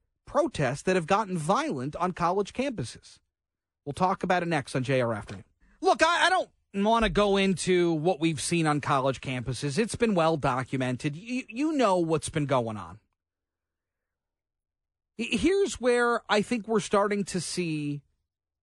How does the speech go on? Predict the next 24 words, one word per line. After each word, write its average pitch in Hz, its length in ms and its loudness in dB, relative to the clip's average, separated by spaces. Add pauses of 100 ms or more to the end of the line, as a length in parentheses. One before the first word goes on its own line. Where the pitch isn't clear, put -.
(340)
potentially 269 800 0
an 208 80 2
opportunity 151 1000 -2 (720)
for 208 760 2 (840)
politicians 220 920 0
to - 80 -6
get 156 200 -4
involved. 117 480 -4 (100)
And 208 120 0
instead 269 360 2
of 277 120 0
just 214 280 0
whining 151 560 0
about 101 260 -8
it, - 100 -20 (840)
instead 220 320 6
of 240 100 4
saying, 262 200 4
"Well, 320 240 6
what, 415 200 4 (480)
what 403 120 4
are 381 80 6
they 320 80 6
doing? 277 160 4